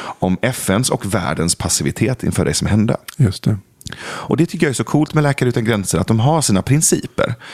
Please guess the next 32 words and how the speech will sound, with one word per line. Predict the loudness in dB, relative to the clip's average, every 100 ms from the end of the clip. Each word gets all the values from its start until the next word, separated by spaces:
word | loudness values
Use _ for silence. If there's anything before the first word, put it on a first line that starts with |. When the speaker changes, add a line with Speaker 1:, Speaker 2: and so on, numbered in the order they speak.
| -16 -18 -8
Speaker 1:
I | -2
första | -2 0 0
hand | 0 0
har | 0
de | 0
den | 0
medicinska | 0 2 0 0 -2 -4 -4 -2
principen, | 0 0 0 -2 -2
alltså | 2
läkareden, | 2 2 -2 -6 -4 -4 -2 0 -2
skydda | 0 -2 0 -2
livet | -2 -2 -2 -4
till | -4
varje | -6 -6
pris. | -8 -4 -2 -2 0
Speaker 2:
Mm. | 2 2 -2
Speaker 1:
Och | -10 -4 0
ta |
hand | 2 2 2
om | 2
människor | 2 0 0 0 0
oavsett | 0 2 0 0 -2
vilken | 0 2
sida | 2 0 0
de | -2
tillhör | -2 -2 -2 -4 2
Speaker 2:
Mm. | 2 4
Speaker 1:
och | 0
hjälp | 0 -4 -4
dem. | -4 -4 -4 0
Speaker 2:
Mm. | 0 0 -8 -18 -18
Speaker 1:
Den | -18